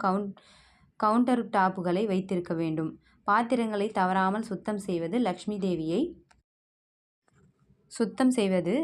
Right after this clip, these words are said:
லக்ஷ்மி தேவியை மகிழ்வூட்டும் செயலாக உள்ளது. சமையலறையில் பருப்பு வகைகள் மற்றும் தானியங்கள் போன்ற கனமான பொருட்களை தெற்கு அல்லது மேற்கு திசையில் சேமிப்பதோடு அடுப்புக்கு மேலான கனமான அலமாரிகள்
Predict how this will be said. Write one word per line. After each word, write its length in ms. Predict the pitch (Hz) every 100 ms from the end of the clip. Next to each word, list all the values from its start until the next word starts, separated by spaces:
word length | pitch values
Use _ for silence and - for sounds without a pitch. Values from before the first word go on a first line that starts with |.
| 214
லக்ஷ்மி 300 | 190 190 247 220
தேவியை 280 | 196 180 233 185
மகிழ்வூட்டும் 600 | 170 190 185 175 185 185
செயலாக 460 | 185 160 156 151 208 208
உள்ளது. 280 | 170 156 156 - - -
சமையலறையில் 640 | 208 208 269 254 208 185 226 208
பருப்பு 260 | 196 240 220
வகைகள் 360 | 190 175 190 202
மற்றும் 260 | 175 220 196
தானியங்கள் 480 | 185 208 214 202 190
போன்ற 280 | 180 165 175 175
கனமான 400 | 185 196 196 196
பொருட்களை 380 | 185 165 165 196 269 -
தெற்கு 340 | 214 202 226 220
அல்லது 300 | 165 160 165 285 349 - _ _ _ -
மேற்கு 320 | 214 254 247 208
திசையில் 400 | 196 185 185 202
சேமிப்பதோடு 720 | 202 202 202 190 170 156 160 247 302 _ - _ -
அடுப்புக்கு 540 | 202 254 254 247 240 214
மேலான 580 | 202 214 208 202 208 220 202
கனமான 420 | 190 202 202 202 196
அலமாரிகள் 540 | 180 190 185 175 190